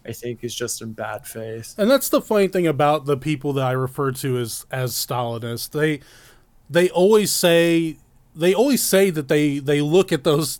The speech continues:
Speaker 2: those institutions with a critical eye, and then they just don't <laughs> at all.
Speaker 1: Mm-hmm.
Speaker 2: But yeah, that's, uh, I was talking about someone,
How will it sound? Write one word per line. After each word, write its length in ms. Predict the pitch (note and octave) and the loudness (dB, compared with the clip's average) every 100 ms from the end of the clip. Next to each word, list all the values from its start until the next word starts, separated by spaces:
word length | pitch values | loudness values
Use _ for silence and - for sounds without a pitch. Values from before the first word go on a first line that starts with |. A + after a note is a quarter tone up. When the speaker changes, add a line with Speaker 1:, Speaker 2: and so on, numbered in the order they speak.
| - | -2
Speaker 2:
those 300 | D#3 D#3 C#3 | 2 2 2
institutions 600 | D#3 - C3 E3+ C#3+ E3 | -2 -4 -4 -4 -2 -4
with 100 | D#3 | -4
a 60 | C3 | -4
critical 420 | E3 D#3 D#3 C3+ | 0 0 0 -4
eye, 380 | B2+ C#3 D#3 D#3+ _ _ _ _ - | -2 0 0 -2 _ _ _ _ -6
and 180 | D3 D#3 | 0 0
then 100 | D3+ | 2
they 120 | D3 | 0
just 180 | C3 G#2+ | -2 -2
don't 280 | C#3 A#2+ - - | -2 -2 -8 -18
<laughs> 120 | - | -8
at 100 | C#3 - - - - C3 B2 | -8 -8 -16 -8 -2 -2 2
all. 280 | F#3 C3+ A#2+ | 2 0 -2
Speaker 1:
Mm-hmm. 140 | A#2 G#2+ _ _ _ _ | -8 -12 _ _ _ _
Speaker 2:
But 80 | A3+ | 2
yeah, 100 | A#3 | 4
that's, 280 | A#3+ A#3+ - | 4 2 4
uh, 320 | G#3 E3+ D3 - _ _ _ - | 4 4 2 -6 _ _ _ 0
I 80 | D#4+ | 2
was 220 | F#4 - | 2 0
talking 400 | - G#3 A#3+ G3 | -2 0 0 -2
about 240 | F3+ E3+ | 0 -2
someone, 580 | - F#3+ F3+ E3+ D#3 C3+ | -2 -4 -2 -4 -6 -10